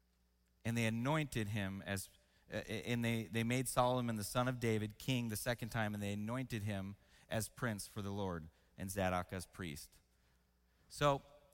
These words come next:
I am a mess today. Just ignore <laughs> this. But really, from this moment,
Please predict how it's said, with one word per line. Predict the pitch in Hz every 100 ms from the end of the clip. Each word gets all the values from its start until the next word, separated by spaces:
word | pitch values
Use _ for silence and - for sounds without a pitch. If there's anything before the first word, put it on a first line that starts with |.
| _ _ _ _ - _ _
I | - 123
am | 110 98
a | -
mess | 98 90 82
today. | - 87 85 85
Just | 123 -
ignore | 110 104 95 90
<laughs> | 82 -
this. | 101 - - - _ _ - - - - - - - - - _ _ _ _ _ _ _ -
But | 151
really, | 156 214
from | 156 - 165
this | 170 170
moment, | 165 165 156 95